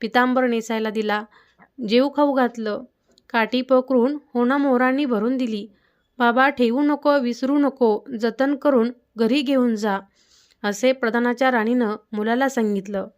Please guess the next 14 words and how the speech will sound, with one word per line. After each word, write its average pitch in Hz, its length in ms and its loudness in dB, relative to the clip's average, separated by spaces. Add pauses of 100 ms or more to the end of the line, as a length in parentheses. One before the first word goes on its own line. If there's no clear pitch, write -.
(580)
वाटेत 226 340 2
सूर्यनारायण 269 920 2
गुराख्याच्या 254 580 0
रूपानं 247 360 2
आले. 220 340 0 (280)
मुलाच्या 247 420 0
हातची 226 320 -2
काठी 254 340 -2
काढून 226 360 -2
घेतली. 214 380 -4 (540)
तो 262 80 6
मुलगा 269 340 2
घरी 247 280 0
आला. 233 320 0